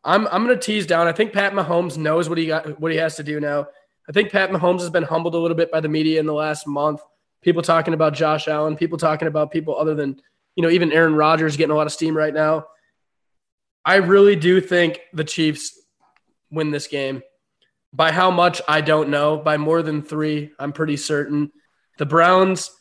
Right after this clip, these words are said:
Baker Mayfield, when he's on, he's on, he's rolling. The Chiefs defense is a little bit, uh, worrisome.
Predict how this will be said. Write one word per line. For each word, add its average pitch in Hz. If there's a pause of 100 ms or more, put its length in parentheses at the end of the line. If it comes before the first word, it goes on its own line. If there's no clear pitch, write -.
(160)
Baker 180
Mayfield, 165 (240)
when 151
he's 156
on, 165
he's 147
on, 151
he's 143
rolling. 156 (340)
The 143
Chiefs 190
defense 180 (920)
is 240
a 262
little 247
bit, 220
uh, 180 (480)
worrisome. 160